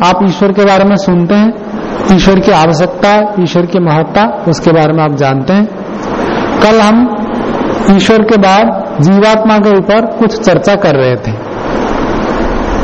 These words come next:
शंका समाधान में भी एक दिन प्रश्न आया था कि साधना करने में नर या नारी, पुरुष या स्त्री,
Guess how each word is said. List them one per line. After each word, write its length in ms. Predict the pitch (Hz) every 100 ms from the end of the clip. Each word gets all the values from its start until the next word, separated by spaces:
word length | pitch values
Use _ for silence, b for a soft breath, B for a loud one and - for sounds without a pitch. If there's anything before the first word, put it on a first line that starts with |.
| -
शंका 340 | - 185 190 202
समाधान 460 | 202 196 196 196
में 160 | 202 202
भी 120 | 196 202 196 - - - - -
एक 140 | 175 170
दिन 160 | 190
प्रश्न 340 | 185 190 190 190
आया 200 | 190 190
था 180 | 190 190 190 - - - - - - - - - -
कि 80 | 190
साधना 560 | 156 175 165 175 190 202
करने 380 | 196 190 196 196
में 180 | 196 226 240 202 - - - - - - - -
नर 340 | 156 185 208 214
या 160 | 214 196
नारी, 420 | 175 151 151 135 117 - - - - - - - - - - -
पुरुष 380 | 175 202 233 - 214 180
या 100 | 185
स्त्री, 340 | 185 185 175